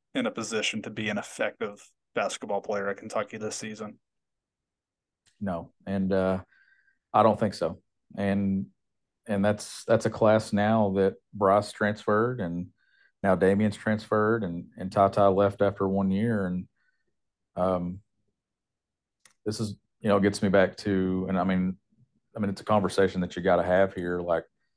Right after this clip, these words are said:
Speaker 2: you know, some of the struggles the last few years, I feel like, has been more so due to, like, I know we talked about recruiting, and, and Damian and, and Ty Ty and these guys were ranked where they were, and Bryce was ranked where he was. But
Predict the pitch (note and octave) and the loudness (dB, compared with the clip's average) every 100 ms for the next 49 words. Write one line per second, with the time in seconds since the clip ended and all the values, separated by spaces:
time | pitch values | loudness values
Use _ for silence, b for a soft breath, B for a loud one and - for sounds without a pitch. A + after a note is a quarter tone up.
0 | _ _ _ _ G2+ G2 - G#2 G2 - | _ _ _ _ -4 -4 0 0 0 0
1 | G#2 G2 F#2+ F#2+ - F#2 F#2 F2+ - F#2 | 2 2 0 -4 -4 0 0 0 -6 -10
2 | E2+ F#2 G2+ F2+ E2 - F#2+ F#2 E2+ F#2 | -6 -2 -2 -2 -4 -2 0 0 0 -4
3 | E2+ - G2 F#2 F#2 F2+ - F#2+ F#2 F#2 | -10 -6 -4 0 0 -2 0 0 0 -2
4 | F#2 - F#2 F2+ F2+ F#2+ - _ _ - | -4 -4 -2 -2 -6 -10 -18 _ _ -20
5 | _ _ _ - - G#2+ A2+ G2+ G2 G2+ | _ _ _ -10 2 4 4 4 2 2
6 | F#2 F#2+ F2+ E2+ F2+ - F#2 F2+ F2+ F2+ | 2 2 2 2 -2 -2 -4 -2 -6 -8
7 | _ _ _ _ _ - G2 A2 G2+ G#2 | _ _ _ _ _ -4 -2 0 2 4
8 | G#2 G#2 G2 G2+ G2 F2 F2 F2 G2 G2 | 4 4 2 2 0 -2 -4 2 4 4
9 | G#2 G2 F#2+ F#2 G2 F#2+ F#2+ F#2 F#2 F#2 | 4 4 2 0 0 0 -2 -2 0 -2
10 | F#2 G2 F2+ E2+ F#2 F#2+ F#2 E2+ F2+ - | -4 -6 -4 -2 2 2 2 2 0 -2
11 | F#2 F#2 F#2 F2 F#2+ G2+ F2+ E2+ - - | -8 -8 -6 -8 -6 -2 0 0 -2 -2
12 | F2+ | -2